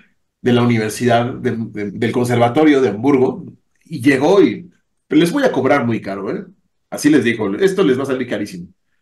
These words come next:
Se puso con la guitarra y, pff, no pudo. <laughs> Entonces dijeron, "¿Ahora qué hacemos?". "Bueno, tráete a un músico gitano, ¿no?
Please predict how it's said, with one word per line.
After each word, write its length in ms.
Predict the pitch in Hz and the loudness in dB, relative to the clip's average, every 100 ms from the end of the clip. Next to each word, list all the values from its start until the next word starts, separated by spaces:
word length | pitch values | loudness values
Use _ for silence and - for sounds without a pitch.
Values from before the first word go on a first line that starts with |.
| _ | _
Se 160 | - 120 | -10 -2
puso 280 | 139 156 147 | 0 2 0
con 120 | 127 | 0
la 100 | 120 | 0
guitarra 600 | 120 - 196 254 - _ _ _ - | 0 2 2 0 -6 _ _ _ -8
y, 100 | 131 | -4
pff, 180 | - - - _ _ _ _ | -4 -6 -12 _ _ _ _
no 160 | 131 143 | -4 0
pudo. 300 | 123 117 - | 0 0 0
<laughs> 600 | 143 - - - _ - | -4 -6 -20 -20 _ 0
Entonces 260 | 143 190 160 | 4 4 2
dijeron, 380 | 147 143 135 - _ | 0 0 -2 -12 _
"¿Ahora 320 | - 131 151 156 | -6 0 0 0
qué 100 | 147 | -2
hacemos?". 560 | 185 175 127 - _ _ - | -2 -2 -4 -10 _ _ -6
"Bueno, 420 | 156 165 - - | -2 -2 -4 -4
tráete 340 | 156 185 190 | 2 2 2
a 80 | 180 | 0
un 80 | 170 | 0
músico 460 | 170 170 190 180 - | -2 -2 -2 -6 -6
gitano, 520 | 120 120 117 98 - _ _ _ - | -6 -4 -4 -6 -14 _ _ _ -10
¿no? 360 | 117 170 190 | -4 -4 -6